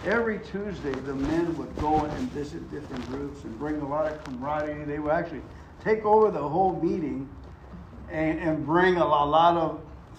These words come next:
fun and, and, um, camaraderie, and, uh, I really enjoyed when they, uh, they would bring their satellite. I'll say this and I'll be quiet. There was another group that every two years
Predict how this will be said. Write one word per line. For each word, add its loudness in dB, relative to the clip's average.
fun 4
and, -4
and, -10
um, -12
camaraderie, 0
and, -10
uh, -12
I -12
really -2
enjoyed -6
when -8
they, -8
uh, -10
they -4
would -2
bring 2
their -2
satellite. -2
I'll 6
say 8
this 8
and 0
I'll 4
be 4
quiet. 4
There 2
was 0
another 6
group 4
that 0
every 2
two -6
years 0